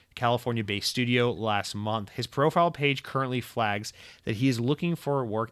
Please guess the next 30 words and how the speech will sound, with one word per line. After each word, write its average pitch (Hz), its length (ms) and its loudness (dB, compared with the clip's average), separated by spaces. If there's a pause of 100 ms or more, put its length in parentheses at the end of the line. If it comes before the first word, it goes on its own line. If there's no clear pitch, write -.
elsewhere 107 500 -4 (240)
in 117 240 -4
design 110 520 -2
or 110 200 -4
director 101 680 -6
roles. 101 480 -4
So 101 280 -8 (260)
I'm 120 100 -4
gonna 127 120 -2
stop 113 260 0
here 104 160 -6
and, 98 160 -10
and 107 100 -8
just - 140 -16
put 110 100 -6
a 98 40 -8
pin. 98 260 -8 (240)
Didn't 160 240 6
leave 170 220 8
for 160 80 4
a 151 60 4
different 143 280 2
job. 117 420 4 (200)
He 117 200 -4
is 110 80 -2
currently 123 340 -2
looking 113 280 -2
for 110 180 -4
a 107 60 -2
new 107 380 -2